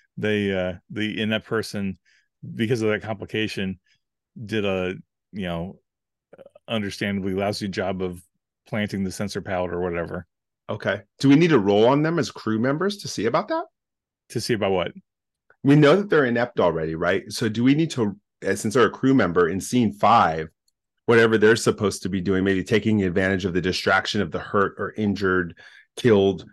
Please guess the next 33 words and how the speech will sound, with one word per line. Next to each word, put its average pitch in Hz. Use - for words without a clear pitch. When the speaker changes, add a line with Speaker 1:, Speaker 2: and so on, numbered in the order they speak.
Speaker 2:
crew 123
member, 90
that 101
maybe 104
they 101
say, 101
"Oh, 110
this 104
is 110
my 92
chance 95
to -
strike." 98
Do 107
we 107
need 123
to 110
roll 98
on 120
them 135
under 110
the 98
ship -
systems 104
and 101
departments 92
to 92
see 104
how 95
they 87
do? 92
Speaker 1:
Well, 139
I, 135